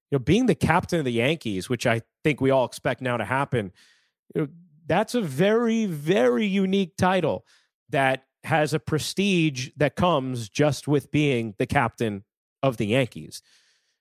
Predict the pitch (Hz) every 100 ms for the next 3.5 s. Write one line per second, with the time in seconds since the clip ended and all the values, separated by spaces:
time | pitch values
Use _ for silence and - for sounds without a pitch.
0 | _ 135 131 120 - 196 220 202 147 135
1 | 143 139 135 127 123 _ _ _ _ _
2 | _ - 123 - - 160 165 151 123 110
3 | 131 123 98 90 -